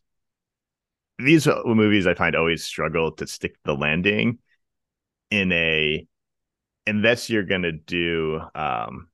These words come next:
the classic Invasion of the Body Snatchers, where it's like, <laughs> um, everyone's <laughs> being taken over still, and, like, it's not like they didn't defeat anything. It's still, but in this, where you're trying to have them defeat the, the trying to have them win, <laughs> 'cause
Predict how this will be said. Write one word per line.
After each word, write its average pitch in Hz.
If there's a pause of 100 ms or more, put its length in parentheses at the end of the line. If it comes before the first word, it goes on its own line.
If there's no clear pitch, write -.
the -
classic 87
Invasion 82
of 71
the 71
Body 78
Snatchers, 76
where 67
it's -
like, -
<laughs> -
um, 50 (120)
everyone's 101
<laughs> -
being 95
taken 92
over 85
still, 73
and, 90
like, -
it's -
not 92
like 82 (200)
they 107
didn't 113
defeat 92
anything. 67
It's 69
still, 82
but 80
in 90
this, 107
where 87
you're 82
trying 82
to 80
have 78
them 76
defeat - (300)
the, 76
the 73
trying 82
to 78
have 78
them 78
win, 104
<laughs> -
'cause -